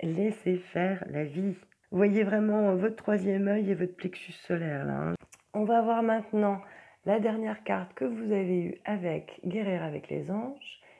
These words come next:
et que je mets toujours avant sur le groupe Facebook et sur ma page. Alors, étonnant, <laughs> chakra du troisième œil. Vous pouvez voir l'énergie de l'amour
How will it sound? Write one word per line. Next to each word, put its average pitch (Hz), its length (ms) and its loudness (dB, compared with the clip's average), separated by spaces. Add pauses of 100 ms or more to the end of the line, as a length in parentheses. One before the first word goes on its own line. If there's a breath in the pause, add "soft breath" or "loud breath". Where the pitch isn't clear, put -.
(120)
et 180 60 -4
que 202 140 -2
je 175 100 -2
mets 185 140 0
toujours 185 460 -4
avant 160 260 -4
sur 226 260 -6
le 208 100 0
groupe 180 240 -4
Facebook 160 480 -6
et 151 40 -10
sur - 220 -16
ma 139 160 -12
page. 214 520 -8 (560 loud breath)
Alors, - 420 -2 (960 soft breath)
étonnant, 262 520 0 (260)
<laughs> - 0 -
chakra - 600 0
du 196 180 -4
troisième 165 500 4
œil. 139 340 -2 (520 loud breath)
Vous 180 180 -2
pouvez 208 460 0
voir 170 260 0
l'énergie 202 480 0
de 180 120 2
l'amour 175 360 0